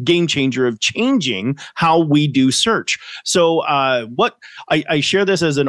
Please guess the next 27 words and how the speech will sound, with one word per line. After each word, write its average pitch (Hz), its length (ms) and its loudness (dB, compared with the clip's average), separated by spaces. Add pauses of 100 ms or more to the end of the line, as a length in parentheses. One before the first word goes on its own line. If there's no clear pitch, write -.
open 180 520 0 (220)
discussion 143 540 0
that 135 160 0 (240)
we'll 202 140 4
be 247 100 0
talking 185 300 0
about 147 180 0
this 139 120 -4
probably 139 460 0
a 113 40 -2
few 147 140 -4
times. 101 380 -6
It's 151 140 -2
concerning 190 460 0
for 165 140 -2
schools 156 360 0
and 143 100 0
education. 120 680 -2
It's 123 180 -6
concerning 165 560 0
with 147 140 0
regards 135 360 -2
to 139 100 -4
jobs 123 440 -2
in 123 60 0
the 127 80 0
administrative 120 720 -2